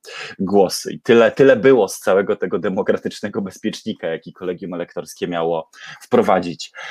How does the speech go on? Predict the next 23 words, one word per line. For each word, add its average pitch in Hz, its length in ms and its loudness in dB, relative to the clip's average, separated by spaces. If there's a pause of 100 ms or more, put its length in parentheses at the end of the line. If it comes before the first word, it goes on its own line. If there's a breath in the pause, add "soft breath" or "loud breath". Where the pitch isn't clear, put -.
(420 loud breath)
W 113 60 -2
największym 139 460 4
skrócie, 131 380 2
Kornelu 107 460 0
i 98 60 -4
drodzy 95 280 -4
państwo, 98 840 0
e, 98 160 -8
kolegium 120 460 0
elektorskie 107 680 -2
jest 113 380 0
instytucją 104 500 -6
w - 60 -6
amerykańskiej 95 600 -6
demokracji, 95 600 -4
która - 220 -2
przez 92 180 -6
dwieście 110 420 0
lat 101 260 4
przechowała 104 640 2
wszystkie - 380 -4
swoje 95 320 -2
wady, 95 480 2